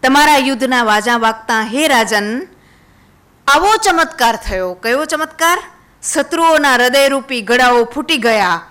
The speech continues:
અને શત્રુઓની સ્ત્રીઓના નેત્રોમાંથી પાણી ગળવા લાગ્યા.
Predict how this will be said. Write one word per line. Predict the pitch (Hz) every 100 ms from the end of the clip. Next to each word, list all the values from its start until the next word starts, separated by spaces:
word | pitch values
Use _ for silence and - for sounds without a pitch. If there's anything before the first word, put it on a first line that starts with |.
| - _
અને | 220 220
શત્રુઓની | 214 247 247 320 294 254 233
સ્ત્રીઓના | - 247 247 233 220
નેત્રોમાંથી | 208 240 262 240 233 220 220
પાણી | - 254 294 294
ગળવા | 226 214 208 196
લાગ્યા. | 180 165